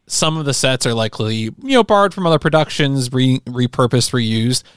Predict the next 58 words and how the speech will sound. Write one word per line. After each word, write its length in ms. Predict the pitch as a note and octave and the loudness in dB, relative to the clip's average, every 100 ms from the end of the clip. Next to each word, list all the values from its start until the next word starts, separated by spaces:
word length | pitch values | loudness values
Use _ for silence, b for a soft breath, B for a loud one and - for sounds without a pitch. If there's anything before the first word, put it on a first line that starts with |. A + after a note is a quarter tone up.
| b | b
some 180 | - G3+ | -6 -2
of 60 | A#3+ | 2
that 180 | G#3+ - | 2 2
could 220 | F#3 E3 | 0 0
be 180 | E3+ E3+ | 0 0
just, 420 | C#3+ C#3 - - | 0 0 -2 -4
you 120 | C#3 | 0
know, 100 | A2+ | 0
what 180 | A2 A#2+ | 0 0
they 120 | A2+ | 0
had 220 | A2 A#2+ | 0 0
on 120 | A#2 A2 | 0 -4
hand. 520 | - A#2+ C#3+ G3 - _ _ _ _ | -4 -2 -2 -4 -10 _ _ _ _
Uh, 120 | - A2+ | -4 0
but 120 | G3 | 2
I 60 | C4+ | 4
also 260 | A4 G#4 | 4 2
think 260 | - C#4+ B3 | 0 -2 2
that, 180 | A3 G#3 | 0 0
you 160 | D4 D4 | -2 2
know, 40 | |
I, 140 | B3+ C4+ | 2 2
I 120 | C4 | 2
wanna 240 | C#4 D#4 A#3+ | 4 4 4
believe 320 | F#3+ D#3 D#3+ | 4 4 4
that 140 | F3 | 2
it's 180 | F3 - | 2 -2
intentional, 600 | F3+ F#3 F3 F#3+ F#3 F3+ - | -2 -2 -2 -2 -2 -2 -2
uh, 220 | - E3+ | 2 2
th-, 200 | E3+ E3+ - _ | 0 -6 -18 _
that 200 | D#3 C#3 | -4 0
this 180 | D#3 D3+ | 2 0
is 80 | D3 | 0
the 80 | D#3+ | -2
kind 220 | D3+ D3 | -2 -2
of 80 | C3+ | -2
thing 120 | D3 | -2
that 100 | B2+ | -2
they're 80 | A#2+ | -2
using, 460 | A#2+ C3+ C#3+ C#3+ | 0 0 0 0
you 60 | B2+ | -2
know, 60 | A2+ | -2
that 80 | |
they're 100 | - | 0
really 160 | A#2+ B2 | 0 2
not 160 | B2 A#2 | 0 0
on 240 | A#2+ B2 | 0 0
to 260 | - B2+ A#2 | -2 -2 -4
flat 300 | - B2 B2+ | -2 -2 -2
screens. 320 | - D#3 D#3 b b b b - | -2 -2 -2 b b b b 0
And 280 | F3 G3 E3+ | 0 2 2
you 120 | B3+ | 4
could 120 | C#4+ | 4
also 480 | A3+ C#4+ - F#3 E3 | 4 4 4 4 4
insert 500 | - F#3+ - G#3+ F#3 | 2 2 2 2 0
into 240 | E3 E3 D#3+ | -2 0 0
the 100 | D3+ | 2
fiction 600 | B3 - - B2 A#2+ | 0 -2 -2 -2 -4